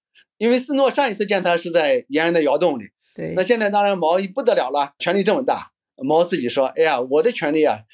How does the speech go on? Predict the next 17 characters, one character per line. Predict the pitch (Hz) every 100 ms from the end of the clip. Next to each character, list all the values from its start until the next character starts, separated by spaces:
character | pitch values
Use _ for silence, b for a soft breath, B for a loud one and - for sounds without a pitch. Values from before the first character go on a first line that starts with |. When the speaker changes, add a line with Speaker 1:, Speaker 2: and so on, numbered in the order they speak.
| b
Speaker 1:
只 | - 190
能 | 202 240
管 | - 135
到 | 170 156 - -
北 | 147
京 | 123 180 175
周 | 190
边 | 180 165
的 | 127
地 | 127
区。” | 117 117 117 _ _ _
这 | -
个 | 285
实 | 254 294
际 | 311
上 | 269 190
呢， | 131 110